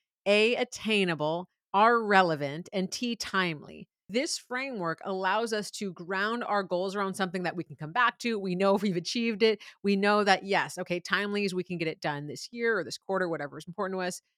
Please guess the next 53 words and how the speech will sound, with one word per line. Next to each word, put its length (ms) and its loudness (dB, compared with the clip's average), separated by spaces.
Attainable 460 -2
doesn't 240 -2
mean 80 0
it's 100 -4
not 100 -2
a 40 -2
stretch 380 0
goal, 160 -2
but 120 4
it's 200 0
not, 180 6
like, 160 4
something 300 0
that's 200 0
wildly 720 2
out 180 6
of 60 8
this 200 4
<laughs> 0 -
realm 460 6
of 160 2
universe. 640 0
You 60 -2
know 80 0
what 60 -4
I'm 100 -6
saying? 420 -8
And 100 0
then 140 4
specific 560 -2
obviously 480 0
gets 300 -2
us 220 -4
to, 420 -6
to 80 -4
something 400 -2
that 120 -2
we 120 -6
can 100 -14
kinda 200 -10
come 120 -6
back 200 4
to. 180 -2
Relevant 420 2
as 80 -4
it 60 -8
has 220 -4
to 60 -6
do 140 -6
with 140 -6
us 320 2
and 100 -6
our 140 -6